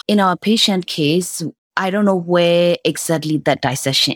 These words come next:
ends. So how are we gonna put the wire down? There's also a risk that when you put a wire down in, what if the wire goes into the false lumen and worsen the dissection? So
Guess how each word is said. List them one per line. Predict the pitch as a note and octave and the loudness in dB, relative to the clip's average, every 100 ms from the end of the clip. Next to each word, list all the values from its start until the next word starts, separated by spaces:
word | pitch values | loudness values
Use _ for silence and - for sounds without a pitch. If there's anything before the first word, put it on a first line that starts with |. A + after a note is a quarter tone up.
| - | -4
ends. | B2+ G2 G3 - | -4 -2 -2 -2
So | D3 A#2+ B2 A#2+ | 0 2 2 0
how | - D3+ | 0 0
are | C#3+ | 2
we | C#3 | 2
gonna | D3 | 2
put | A#2+ D3 | 2 -2
the | C3 | -2
wire | C#3+ D3 C#3 | 0 0 0
down? | A#2+ B2 | -2 -2
There's | D3 D#3 - | 0 0 0
also | D#3 D#3+ | -2 0
a | C#3+ | 0
risk | G3 G3+ - | 0 0 -2
that | D3 C3 | -4 0
when | D3+ | 0
you | C#3 | 0
put | C#3 | -2
a | C3+ | -2
wire | D3 E3+ E3 | 0 0 0
down | D3 C3+ | 0 2
in, | B2 E3 - - - - | 2 2 -2 -10 -10 -6
what | D#3+ D3+ | -2 -2
if | - | -2
the | C#3+ | -2
wire | D3 D3 | -2 -2
goes | - F3+ F3+ | -2 0 0
into | - F3+ F3+ | 2 2 2
the | D3 C#3 C#3 | 0 0 -2
false | F#3+ G3 - | -2 -2 -2
lumen | C#3 A#2 B2 - | -2 0 2 0
and | A#2+ C3+ | -2 -2
worsen | D3 C#3+ C#3 C3 | 0 2 2 2
the | G#2+ A#2 - | 2 0 -4
dissection? | C3+ - - - F#2 | -4 -4 -4 -2 -4
So | - C3 | -4 -4